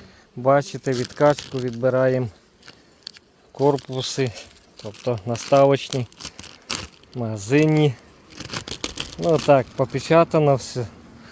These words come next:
Але це двохкорпусники в нас залишилися у пінопластових цих, що саморобних, що я робив. Ось так. Бачу, печатки повно є. Бджола спокійна, щось десь несуть, ну обножку то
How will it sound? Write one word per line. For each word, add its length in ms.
Але 120
це 200
двохкорпусники 840
в 20
нас 200
залишилися 720
у 100
пінопластових 960
цих, 280
що 200
саморобних, 760
що 180
я 280
робив. 420
Ось 160
так. 320
Бачу, 320
печатки 540
повно 440
є. 320
Бджола 400
спокійна, 500
щось 240
десь 260
несуть, 440
ну 120
обножку 500
то 300